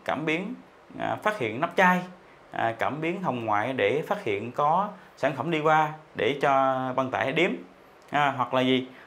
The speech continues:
Hoặc là các con cảm biến tiệm cận để, à,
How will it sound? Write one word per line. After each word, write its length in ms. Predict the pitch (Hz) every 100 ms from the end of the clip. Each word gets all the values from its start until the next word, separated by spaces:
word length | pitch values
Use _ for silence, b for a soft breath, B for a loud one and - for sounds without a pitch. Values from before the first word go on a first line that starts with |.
| -
Hoặc 120 | 120
là 100 | 120
các 180 | 190 190
con 140 | 190
cảm 200 | 180 156
biến 240 | 170 208 262 - - -
tiệm 220 | 127 131
cận 260 | 123 107 117 - - -
để, 400 | - 101 104 156
à, 460 | 170 139 131 127